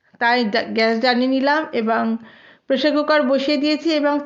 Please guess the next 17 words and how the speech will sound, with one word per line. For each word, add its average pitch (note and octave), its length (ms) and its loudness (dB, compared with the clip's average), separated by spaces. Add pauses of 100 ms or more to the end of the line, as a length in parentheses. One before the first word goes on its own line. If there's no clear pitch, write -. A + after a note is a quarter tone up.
চারটে C4 440 0
আলুকে C4+ 760 0
আমি A#3+ 220 0
কিন্তু B3 240 -2
খোসা B3 320 -2
ছাড়িয়ে B3 380 -2
নিয়েছি। B3 480 -2 (440)
খোসা C4 440 0
ছাড়িয়ে C4 460 0
আমি, C#4 260 0 (1040)
আমি A#3+ 240 -2
গ্যাসে B3+ 400 -2
সিদ্ধ A#3 400 -6
করতে A#3 280 -4
বসিয়ে A#3+ 320 -2
দিলাম। G#3 340 -8 (720)
তো - 80 -12